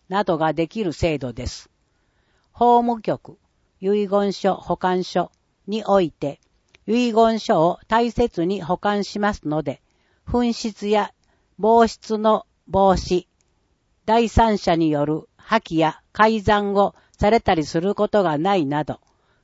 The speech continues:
遺言者だけでなく、相続人や受益者などにもメリットのある制度となります。この保管制度の利用、手続きには、各種確認や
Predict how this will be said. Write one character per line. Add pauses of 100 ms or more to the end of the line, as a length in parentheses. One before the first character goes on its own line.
(220)
遺
言
者
だ
け
で
な
く、 (440)
相
続
人
や (200)
受
益
者
な
ど
に
も
メ
リ
ッ (100)
ト
の
あ
る
制
度
と
な
り
ま
す。 (1080)
こ
の
保
管
制
度
の
利
用、 (320)
手
続
き (180)
に
は、 (580)
各
種
確
認
や